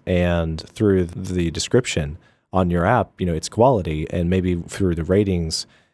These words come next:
uh, you know, get, you have some very positive feedback so that other potential customers who are going to check out the app. But if people don't actually get an experience with the app, I wonder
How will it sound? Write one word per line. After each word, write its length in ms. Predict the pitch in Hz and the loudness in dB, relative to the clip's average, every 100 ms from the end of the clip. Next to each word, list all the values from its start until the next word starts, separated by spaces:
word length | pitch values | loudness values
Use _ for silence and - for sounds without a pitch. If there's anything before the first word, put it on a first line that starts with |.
| _ _ | _ _
uh, 80 | 104 | -6
you 200 | 73 90 | -2 0
know, 100 | 90 | 0
get, 220 | 87 101 | 0 0
you 140 | 101 87 | 0 -2
have 120 | 90 | -2
some 140 | 98 | -2
very 180 | 90 80 | 0 0
positive 520 | - 90 87 87 76 | 2 0 2 -2 -6
feedback 580 | - 123 113 110 104 - | 0 0 4 4 2 0
so 220 | - 104 | 0 0
that 180 | 87 - | 2 0
other 160 | 95 92 | 0 0
potential 380 | 90 95 90 | -2 -4 -4
customers 500 | - 120 - 98 92 | -2 -2 0 0 0
who 140 | - 92 | 0 -2
are 60 | |
going 260 | 85 95 90 | -2 -2 -2
to 60 | 80 | 0
check 240 | - 95 | -2 0
out 160 | 82 80 | -2 -4
the 100 | 82 | -2
app. 340 | 107 92 - - _ _ _ _ _ | 0 0 -2 -14 _ _ _ _ _
But 160 | 104 104 | 2 2
if 80 | 95 | 4
people 240 | 143 156 | 2 4
don't 220 | 135 123 | 4 4
actually 300 | 107 104 104 | 4 2 0
get 200 | 92 95 | 2 2
an 100 | 87 | 2
experience 600 | 87 - - 98 87 87 - | -2 -2 0 2 2 -2 -6
with 280 | 87 87 | -2 0
the 140 | 113 120 | 2 2
app, 280 | 127 151 - - _ _ _ _ | 2 -2 -8 -20 _ _ _ _
I 100 | 110 | 2
wonder 600 | 107 120 135 123 107 95 | 4 4 4 4 4 2